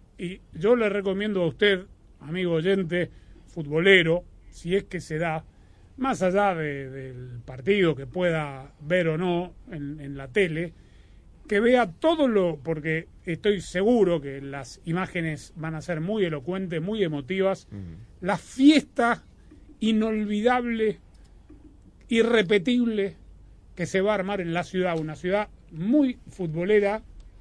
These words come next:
Speaker 1: eh, pero muy futbolera, que desde la época de Diego Maradona no sale campeón. Eh, ustedes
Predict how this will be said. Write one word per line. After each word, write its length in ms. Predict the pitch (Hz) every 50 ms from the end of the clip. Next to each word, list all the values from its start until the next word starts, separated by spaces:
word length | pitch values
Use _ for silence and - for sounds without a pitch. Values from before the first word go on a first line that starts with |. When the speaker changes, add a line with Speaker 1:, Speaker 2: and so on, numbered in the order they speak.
| - - - - - - - -
Speaker 1:
eh, 840 | - 185 170 165 160 160 156 156 151 151 151 147 147 143 143 165 - - - - -
pero 200 | - 175 175 196
muy 360 | 226 277 330 320 277 220 180
futbolera, 680 | 127 - 202 175 160 175 180 185 190 190 196 196 196 208 - - - - - - - -
que 120 | - 202
desde 280 | 202 208 196 190 190 185
la 540 | 190 190 190 185 180 180 175 175 180 180 - - -
época 400 | - 233 220 - 226 202 190 196
de 100 | 180 175
Diego 240 | 185 196 202 202 196
Maradona 460 | 190 185 175 170 175 185 196 196 175
no 160 | 170 180 190
sale 300 | - - 185 185 175 170
campeón. 720 | 151 151 151 151 143 120 175 170 156 135 127 120 117 110 101 - - - - - - - - - - - - -
Eh, 160 | - 185 180 214
ustedes 640 | 202 170 170 - 208 202 196 175 165 151 - -